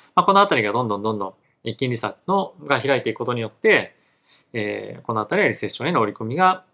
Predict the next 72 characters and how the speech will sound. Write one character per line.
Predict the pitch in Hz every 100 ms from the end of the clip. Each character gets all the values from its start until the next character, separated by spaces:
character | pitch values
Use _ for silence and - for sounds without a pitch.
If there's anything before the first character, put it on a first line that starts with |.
| _ -
非 |
常 | 101
に | 101
進 | - 113 117
ん | 101
で |
い | 101
く | 110
ん |
で | 98
は | 92
な | 95
い |
か | - 170
と | - _ -
思 | 95
っ |
て | _ -
お |
り | 127 113
ま | 113 107
す。 | - _ _ _ _ -
で、 |
今 | 123
日 | 277
は | 233
で | 107
す | -
ね、 | 104
も | 127 214
う |
一 | 233
つ | -
非 | 113
常 | 117
に | 117
注 | 113
目 | 131 123
し | -
た | 139
い |
の | 117
が、 | 107 139 107 - - - _ _ -
え |
ー、 | 110
ユ | 151 214
ー |
ロ | 214 208 196 - -
ド | 139
ル | 170
の、 | 110 92 _ _ -
え | 110
ー、 |
数 | - 113
値 | -
と | 101 98
な | 101
っ |
て | -
お | 117
り | 120
ま | 117
す。 | -
で、 | 131
今 | 294 233
日 |
一 | 117 254
時 | 220
期 | 117
で | 92
す | -
ね、 | 117 101